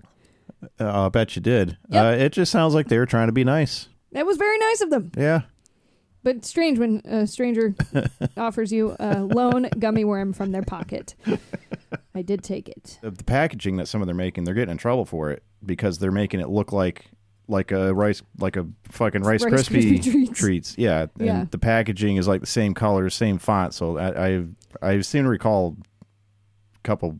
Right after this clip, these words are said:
Speaker 1: manufacturers getting in trouble for that.
Speaker 2: Uh, yeah. I mean, I wouldn't be,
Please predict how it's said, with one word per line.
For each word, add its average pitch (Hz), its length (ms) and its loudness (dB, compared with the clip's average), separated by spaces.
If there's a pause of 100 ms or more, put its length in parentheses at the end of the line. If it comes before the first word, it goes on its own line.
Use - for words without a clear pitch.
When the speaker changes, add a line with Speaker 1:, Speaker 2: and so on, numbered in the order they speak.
Speaker 1:
manufacturers 87 760 -2
getting 80 200 -8
in 78 60 -10
trouble 82 260 -4
for 76 160 -8
that. 71 200 -8 (180)
Speaker 2:
Uh, 269 320 0
yeah. 202 240 -8
I 214 40 -12
mean, 220 160 -6
I 185 200 -14
wouldn't 196 240 -20
be, - 160 -20